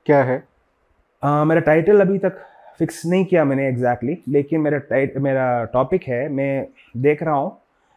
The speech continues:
Speaker 2: ये इसराइल में जो quote unquote सेक्युलर ग्रुप जो है, अ, उन्होंने,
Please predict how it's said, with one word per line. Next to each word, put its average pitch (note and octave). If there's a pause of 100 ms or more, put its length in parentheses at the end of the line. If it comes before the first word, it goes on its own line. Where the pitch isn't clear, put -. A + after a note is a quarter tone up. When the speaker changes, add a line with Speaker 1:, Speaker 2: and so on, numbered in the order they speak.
(120)
Speaker 2:
ये C3
इसराइल C#3
में D3
जो B2+ (220)
quote C#3+
unquote C3+
सेक्युलर D3+ (260)
ग्रुप B2
जो A2+
है, G#2 (540)
अ, A#2+
उन्होंने, D#3+